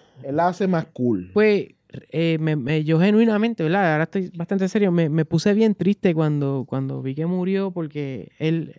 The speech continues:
Speaker 2: era bien elocuente, hablaba mucho, me escu-, me encantaba escucharlo y qué sé yo. Como que me dolió porque él hacía con su esposa live en Instagram, haciendo sketches en vivo y
Speaker 1: Ah.
Speaker 2: vendiéndolos ahí mismo.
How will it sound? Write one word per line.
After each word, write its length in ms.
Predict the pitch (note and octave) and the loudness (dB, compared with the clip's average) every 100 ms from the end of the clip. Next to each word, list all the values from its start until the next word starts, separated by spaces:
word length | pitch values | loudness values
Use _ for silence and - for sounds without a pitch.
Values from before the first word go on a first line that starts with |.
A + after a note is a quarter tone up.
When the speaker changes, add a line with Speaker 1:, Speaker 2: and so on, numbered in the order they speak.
| - | -8
Speaker 2:
era 280 | D#3 E3 F3+ | -4 -2 0
bien 180 | F#3+ G3 | 0 2
elocuente, 440 | F#3+ E3+ F3+ F#3 | 0 0 -2 -2
hablaba 240 | D3 D#3+ | -2 -2
mucho, 220 | F3 F#3 E3+ | -2 -2 -4
me 100 | D#3 | -4
escu-, 180 | D#3 D3 | -4 -6
me 80 | C3+ | -6
encantaba 380 | C#3 C#3+ C3 C#3+ | -4 -4 -4 -4
escucharlo 420 | F3+ F3 E3+ F3 | -4 -4 -4 -2
y 20 | |
qué 80 | E3+ | -4
sé 120 | - A#3 | -6 -10
yo. 40 | - _ _ _ _ - | -12 _ _ _ _ -6
Como 240 | D#3+ D3+ | -4 -2
que 120 | D3+ | -2
me 300 | D3 C#3 C3+ | -2 -2 0
dolió 500 | B2+ A#2 A#2+ D#3 F#3 - | 2 2 2 0 -2 -4
porque 520 | D#3+ - D#3 C3 E3 | -4 -2 -4 0 0
él 120 | F3 | 0
hacía 320 | F#3+ - G#3+ | 0 0 0
con 120 | G#3+ | 0
su 120 | G#3 G#3+ | -2 -2
esposa 360 | - A3 G3+ D#3 | -2 -2 0 0
live 320 | D#3+ F#3+ G#3 | 0 0 -2
en 180 | F3 E3+ | -4 -2
Instagram, 560 | F#3 A3+ - D#3 C#3+ D3 _ _ _ _ - | 0 0 0 -4 -4 -6 _ _ _ _ -6
haciendo 440 | C#3 - D3 E3+ | -6 -2 0 0
sketches 440 | - G3+ G3 G#3+ | 0 -2 0 0
en 160 | G3 G3 | 2 6
vivo 360 | A#3+ F#3 E3 D#3+ _ _ | 6 6 4 0 _ _
y 80 | D3 | 4
Speaker 1:
Ah. 40 | D3+ | 4
Speaker 2:
vendiéndolos 520 | D3 D3 D3+ E3+ F#3+ | 6 4 4 4 4
ahí 160 | F#3+ | 4
mismo. 400 | E3 C3+ C3 C3+ | 2 2 0 -4